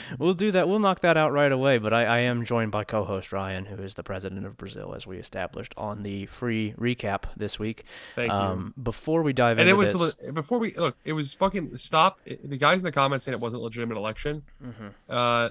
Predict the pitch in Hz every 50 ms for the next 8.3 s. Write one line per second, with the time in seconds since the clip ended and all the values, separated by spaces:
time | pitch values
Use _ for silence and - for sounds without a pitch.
0 | - 135 147 180 - 247 - 127 190 214 - 208 202 202 196 190 175 165 170 143
1 | 139 131 135 139 135 123 - 131 123 - - 123 120 - - 117 110 110 123 113
2 | 110 113 117 113 107 - - 92 98 92 120 107 98 95 - - _ _ _ -
3 | 120 117 107 - 170 175 - - 131 151 160 - 196 190 - 190 180 165 - 165
4 | 165 147 - 143 147 156 156 135 - 143 127 131 139 143 131 120 - - 135 135
5 | 147 160 165 160 151 120 139 156 143 123 127 123 113 117 110 110 117 110 95 -
6 | 117 143 147 - - 151 135 123 120 127 147 147 123 104 104 - - 117 110 104
7 | 107 104 101 - 107 - 113 110 110 107 101 101 101 98 98 - - 110 107 98
8 | 101 101 98 104 113 117